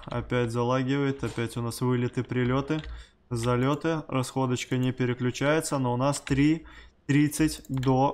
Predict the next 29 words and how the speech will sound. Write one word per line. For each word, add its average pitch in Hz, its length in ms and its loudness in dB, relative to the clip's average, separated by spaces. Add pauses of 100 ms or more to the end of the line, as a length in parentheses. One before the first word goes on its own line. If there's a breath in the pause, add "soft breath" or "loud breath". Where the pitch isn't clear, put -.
(120)
конца 123 440 2
катки. 127 580 2 (500 loud breath)
И 127 120 2
в - 80 -6
теории 143 600 2
мы 156 160 0
все 123 220 -4
так 131 260 2
же 156 120 -2
сохраняем 123 640 -2
шансы 131 440 -2
на 139 160 -2
то, 127 220 -2
что 131 240 -4
мы 127 240 -2
здесь 131 420 -2 (440 loud breath)
вместе 131 500 0
с - 80 -4
вами 131 420 2 (120)
заберем 131 920 2
самые 135 800 2
вкусные 139 760 -2
сливочки, 127 840 0 (480 loud breath)
которые 135 680 0 (100)
могли 127 500 0
бы 135 180 0
быть 135 400 -2
в 123 200 -2
рамках 131 500 -2